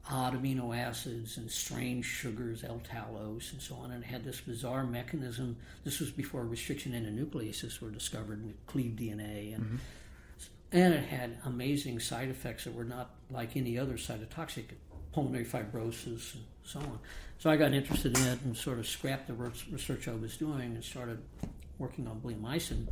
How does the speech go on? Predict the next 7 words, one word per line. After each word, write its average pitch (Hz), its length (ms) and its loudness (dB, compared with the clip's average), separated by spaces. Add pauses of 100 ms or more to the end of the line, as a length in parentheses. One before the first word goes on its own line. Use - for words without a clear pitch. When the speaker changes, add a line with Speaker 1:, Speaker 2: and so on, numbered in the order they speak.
(1000)
Speaker 1:
and, 127 640 4 (100)
um, 120 460 0 (960)
and 127 240 4
really 160 180 10
got 117 160 6
interested 131 440 0
in 104 100 0